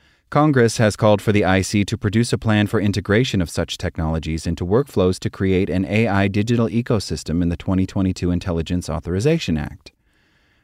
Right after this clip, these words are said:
The term A I is used for a group of technologies that solve problems or perform tasks that mimic human-like perception, cognition, learning, planning, communication, or actions.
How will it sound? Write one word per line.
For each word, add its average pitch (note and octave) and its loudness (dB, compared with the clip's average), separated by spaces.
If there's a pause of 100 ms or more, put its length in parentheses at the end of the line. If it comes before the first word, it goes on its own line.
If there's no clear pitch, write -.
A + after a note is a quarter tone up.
The C3 -2
term A3 4
A B2+ 2
I G2+ 4
is F#2+ 0
used G2+ 0
for F#2+ 0
a F#2 0
group A2+ 2
of A#2+ -2
technologies D#2+ -2
that D2+ -4
solve A#2 2
problems F#2 2
or D#2 -2
perform A2 -2
tasks - -4
that F2+ -4
mimic A2+ 2
human-like G2 2
perception, F2+ -2 (260)
cognition, F2+ 2
learning, F2+ 2
planning, E2+ -2
communication, F#2 -2
or E2+ -6
actions. - -8